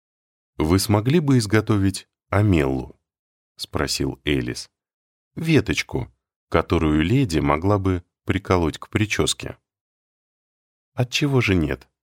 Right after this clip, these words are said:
Вполне возможно. Правда,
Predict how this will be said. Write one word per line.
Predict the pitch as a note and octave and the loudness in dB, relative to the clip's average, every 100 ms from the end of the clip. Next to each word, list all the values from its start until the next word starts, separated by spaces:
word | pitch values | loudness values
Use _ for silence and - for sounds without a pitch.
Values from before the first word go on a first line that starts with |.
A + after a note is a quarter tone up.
| _ _ _ | _ _ _
Вполне | - D#2 D2 C2+ | 0 0 0 -2
возможно. | D2+ A#2 C3 A2 G2+ A2+ A#2 _ _ _ _ _ - | -4 0 0 0 -2 -6 -10 _ _ _ _ _ 0
Правда, | F2 E2+ D#2+ F2+ F2 | 2 2 0 -2 -2